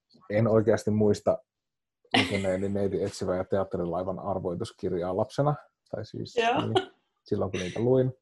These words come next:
Speaker 1: Mutta siis tosi paljonhan luin niinku Neiti etsiviä, eli todennäköisesti myös tuon. Mut se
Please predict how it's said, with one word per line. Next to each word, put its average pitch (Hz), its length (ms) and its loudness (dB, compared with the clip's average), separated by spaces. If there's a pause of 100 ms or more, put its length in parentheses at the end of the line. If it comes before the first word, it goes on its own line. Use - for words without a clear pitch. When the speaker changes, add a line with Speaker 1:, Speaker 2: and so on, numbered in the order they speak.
(640)
Speaker 1:
Mutta 110 240 0
siis - 640 -2
tosi 95 220 0
paljonhan 85 340 -2
luin 73 200 -6
niinku 113 200 -4
Neiti 107 340 2
etsiviä, 104 320 0
eli 98 100 -2
todennäköisesti 104 760 -4
myös 101 280 -6
tuon. 101 240 -2 (260)
Mut 120 140 -14
se 92 140 -2